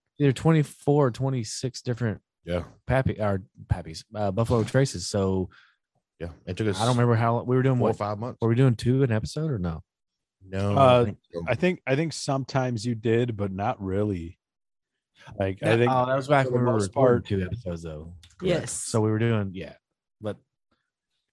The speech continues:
Speaker 1: so
Speaker 2: Yeah,
Speaker 3: Yeah,
Speaker 2: we were doing
Speaker 3: yeah, 'cause
Speaker 2: two
Speaker 3: you guys,
Speaker 2: a
Speaker 3: you
Speaker 2: sit
Speaker 3: guys used to
Speaker 2: down and get
Speaker 3: record
Speaker 2: episodes
Speaker 3: two.
Speaker 2: out
Speaker 1: yeah,
Speaker 2: of it.
Speaker 1: so it was basically, yeah, twenty-four weeks of content.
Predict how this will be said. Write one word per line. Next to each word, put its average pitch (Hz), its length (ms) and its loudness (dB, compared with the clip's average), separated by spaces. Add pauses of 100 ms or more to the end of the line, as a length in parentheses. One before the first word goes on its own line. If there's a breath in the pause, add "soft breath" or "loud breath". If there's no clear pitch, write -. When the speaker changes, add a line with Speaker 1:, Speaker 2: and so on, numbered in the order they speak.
(300)
Speaker 1:
so - 160 -4
Speaker 2:
Yeah, 98 60 4
Speaker 3:
Yeah, 123 160 6
Speaker 2:
we 117 60 8
were 113 60 4
doing 117 200 2
Speaker 3:
yeah, 127 140 6
'cause 127 220 4
Speaker 2:
two - 60 4
Speaker 3:
you 139 40 2
guys, 135 220 2
Speaker 2:
a 131 80 -8
Speaker 3:
you 131 80 -4
Speaker 2:
sit 131 80 2
Speaker 3:
guys 123 60 4
used 107 80 -4
to 101 80 0
Speaker 2:
down 95 100 0
and 107 80 -4 (100)
get - 60 -8
Speaker 3:
record 104 280 -2
Speaker 2:
episodes 110 180 0
Speaker 3:
two. 98 220 -4
Speaker 2:
out - 60 -4
Speaker 1:
yeah, 151 80 -2
Speaker 2:
of 135 60 -4
it. - 20 -8
Speaker 1:
so 120 160 0
it 139 60 4
was 135 100 -2
basically, 135 440 0
yeah, 123 220 0
twenty-four 117 640 -4
weeks 110 240 -4
of 98 140 -8
content. 98 500 -8